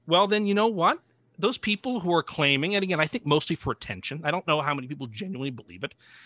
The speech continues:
that it was the gr-, darkest day in Jets history. Does that mean if we draft Penei with the second pick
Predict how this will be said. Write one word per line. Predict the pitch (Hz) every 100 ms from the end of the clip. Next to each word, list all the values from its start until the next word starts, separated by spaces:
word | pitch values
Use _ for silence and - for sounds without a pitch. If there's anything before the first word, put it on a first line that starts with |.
| -
that | -
it | 180
was | 151
the |
gr-, | 139 120 120 117 127
darkest | 151 147 - 165 -
day | 156 143
in | 131
Jets | 123 -
history. | - 101 - 202 - _ _ _ _ _
Does | 165
that | 185 214
mean | 226
if | 214 208
we |
draft | 196 151 151 165 -
Penei | 151 139 143 170
with | 165
the | 151
second | - 151 -
pick | - 139 165 -